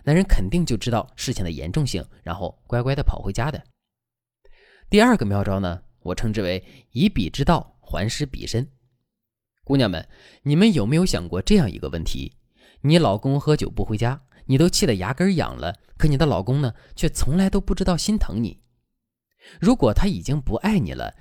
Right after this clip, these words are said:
这个问题也并不奇怪。可实际上呢，他现在还爱着你，这就有点匪夷所思了。为什么他一边在爱着你，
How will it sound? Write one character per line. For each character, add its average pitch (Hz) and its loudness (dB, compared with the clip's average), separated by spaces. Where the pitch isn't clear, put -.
这 196 4
个 113 2
问 101 0
题 - -8
也 85 -8
并 170 6
不 160 0
奇 - -6
怪。 151 -4
可 117 0
实 98 -4
际 113 -2
上 104 0
呢， 82 -8
他 139 2
现 147 2
在 135 2
还 101 -8
爱 156 0
着 87 -6
你， 60 -12
这 254 4
就 127 2
有 98 0
点 110 0
匪 - -4
夷 78 -8
所 - -10
思 135 -8
了。 135 -10
为 240 6
什 156 4
么 170 2
他 180 6
一 185 0
边 185 6
在 175 0
爱 214 0
着 98 -2
你， 90 -6